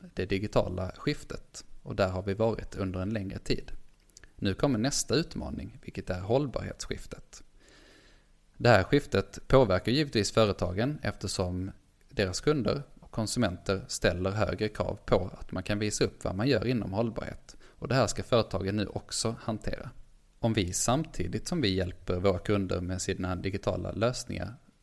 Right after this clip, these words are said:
också kan hjälpa dem att bli mer hållbara, så är mycket vunnet för oss, tycker vi. Därför vill vi med den här podcasten sprida kunskap om vad olika företag och personer gör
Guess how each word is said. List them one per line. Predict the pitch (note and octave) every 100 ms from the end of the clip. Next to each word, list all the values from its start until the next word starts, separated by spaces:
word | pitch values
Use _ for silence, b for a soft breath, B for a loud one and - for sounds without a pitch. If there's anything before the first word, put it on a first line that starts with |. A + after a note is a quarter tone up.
| _
också | C3+ - - F#2
kan | E2+ G2+
hjälpa | G2 B2 D#3 -
dem | - B2 -
att | - -
bli | G2+
mer | F#2 F2+
hållbara, | G2+ A#2+ A2+ - - - - b b b b b b b _
så | -
är | B2+
mycket | A2 A#2 F#2+
vunnet | A2+ F2 -
för | -
oss, | - - - - -
tycker | -
vi. | - - - - - - - - - - - - - - - -
Därför | G2 F2 - G#2
vill | C#3 A2
vi | A2 F#2
med | F2+
den | G2
här | G2
podcasten | F2+ - F2+ - - G2 - F#2 F#2+
sprida | - A#2+ C#3+ G#2+ F#2+
kunskap | - C#3+ E3+ - - - F#2
om | F#2+
vad | G#2
olika | D3+ C3+ F#2+
företag | - B2+ A2 - F#2 F2+
och | - -
personer | - - B2+ - F#2 F#2+
gör | A2 - -